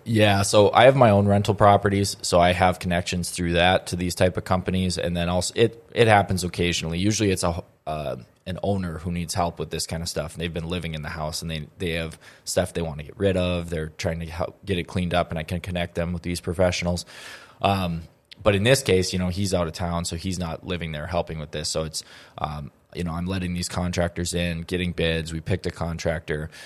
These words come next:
Um, the tenants had completely, like, wrecked this downstairs tiled shower,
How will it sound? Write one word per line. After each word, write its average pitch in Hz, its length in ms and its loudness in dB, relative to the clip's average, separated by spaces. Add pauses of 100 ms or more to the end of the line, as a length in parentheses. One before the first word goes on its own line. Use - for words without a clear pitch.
(340)
Um, 65 340 -12 (140)
the 95 80 -8
tenants 92 420 -4
had 82 200 -4
completely, 85 480 -6
like, 80 260 -6
wrecked 87 400 -6
this 85 160 -6
downstairs 80 760 -6 (100)
tiled 78 320 -4
shower, 69 520 -8